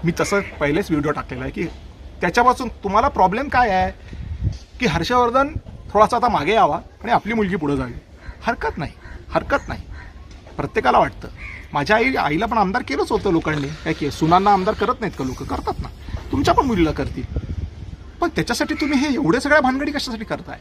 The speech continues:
आणि तुम्ही म्हणताय, "मी तर, मला जावई एवढा आवडतो, माझी एवढी काळजी आहे मला जावयाबद्दल." अहो, आठ महिने मी घरी आलो नाही तर कुत्र्याने सुद्धा मला फोन करून विचारलं नाही की, "तू कुठं आहेस? जेवलास का? काही खाल्लं का?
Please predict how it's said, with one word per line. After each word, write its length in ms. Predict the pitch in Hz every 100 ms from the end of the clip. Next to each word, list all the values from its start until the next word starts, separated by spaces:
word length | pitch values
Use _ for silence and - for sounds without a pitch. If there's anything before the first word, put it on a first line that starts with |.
| - - - - - - - - - -
आणि 120 | 196 226
तुम्ही 160 | 226
म्हणताय, 320 | 226 208 190 196
"मी 120 | 185
तर, 100 | 190
मला 240 | 170 170
जावई 280 | 160 147 160
एवढा 220 | 151 151
आवडतो, 440 | 151 131 - 139 135
माझी 280 | 135 135
एवढी 200 | 139 131
काळजी 400 | 156 139 131 165
आहे 180 | 202 131
मला 260 | 131 139 143
जावयाबद्दल." 580 | 135 131 135 127 117 123
अहो, 240 | - 151
आठ 420 | - 151 170 -
महिने 320 | 131 139 165
मी 120 | 185 160
घरी 200 | 151 156
आलो 220 | 143 147
नाही 320 | 143 156 185 - - - - - - -
तर 60 | -
कुत्र्याने 560 | - 170 - 202 240
सुद्धा 180 | 208 208
मला 120 | 185
फोन 220 | 170 165
करून 200 | 165 165
विचारलं 360 | 156 160 151 156
नाही 120 | -
की, 80 | -
"तू 100 | 175
कुठं 260 | - - 170
आहेस? 240 | 160 -
जेवलास 540 | - 151 143 143 139
का? 140 | - 120 - - - - -
काही 340 | - - 143 143
खाल्लं 280 | 147 139
का? 120 | 139